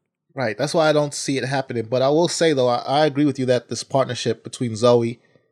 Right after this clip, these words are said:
and Trish is, is made for her because,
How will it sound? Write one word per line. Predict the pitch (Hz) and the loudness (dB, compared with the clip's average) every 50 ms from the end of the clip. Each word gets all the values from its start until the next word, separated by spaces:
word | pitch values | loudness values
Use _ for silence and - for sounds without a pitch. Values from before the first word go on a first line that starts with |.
| _ _ _ - | _ _ _ -12
and | - 123 120 | -10 -8 -6
Trish | - - - 143 120 113 - - - - - _ _ _ _ _ _ _ _ _ _ _ _ _ - | -4 2 4 4 4 4 2 -4 -10 -12 -16 _ _ _ _ _ _ _ _ _ _ _ _ _ 0
is, | 147 147 139 123 113 - - 117 | 2 4 4 4 2 -2 -6 -4
is | 151 156 143 120 120 | -2 -2 -2 -2 0
made | 127 131 139 143 - | 2 2 2 2 0
for | - - 123 | -2 -2 -2
her | 117 113 | -2 0
because, | 113 120 - 143 123 117 117 - | -2 -2 0 0 0 0 0 -6